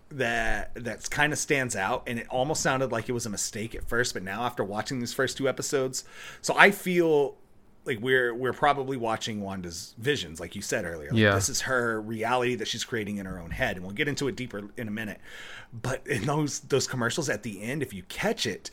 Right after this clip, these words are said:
Speaker 1: uh, the voiceover says, "Dreaming Friday on Disney Plus." Dreaming.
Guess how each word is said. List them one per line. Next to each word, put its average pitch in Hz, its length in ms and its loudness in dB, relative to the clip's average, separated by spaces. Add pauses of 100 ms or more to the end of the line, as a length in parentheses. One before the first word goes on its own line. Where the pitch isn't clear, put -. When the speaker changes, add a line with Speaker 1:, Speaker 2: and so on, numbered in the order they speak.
(540)
Speaker 1:
uh, 113 720 6
the 127 160 -4
voiceover 135 460 2
says, 104 320 -2 (680)
"Dreaming 139 580 6
Friday 127 500 8
on 110 840 0 (760)
Disney 117 260 0
Plus." - 540 -4 (180)
Dreaming. 135 560 2